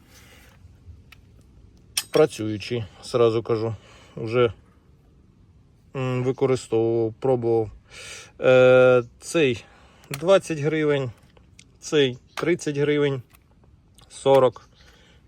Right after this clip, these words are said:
двадцять п'ять, десять, десять. Хай буде сорок,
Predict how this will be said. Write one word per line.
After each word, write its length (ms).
двадцять 500
п'ять, 560
десять, 800
десять. 680
Хай 200
буде 260
сорок, 520